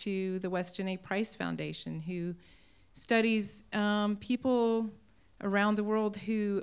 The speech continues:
um, are healthy. And what are they doing? You know, what, what is it that's different, um, about them? And, and, you know, it really boils down to traditional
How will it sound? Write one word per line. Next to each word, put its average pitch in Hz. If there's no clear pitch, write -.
um, 175
are 208
healthy. -
And 208
what 226
are 269
they 254
doing? -
You 208
know, 190
what, 226
what 226
is 233
it 226
that's 196
different, 180
um, 170
about 190
them? 175
And, 175
and, 180
you 190
know, 165
it 190
really 208
boils 180
down 170
to 185
traditional 208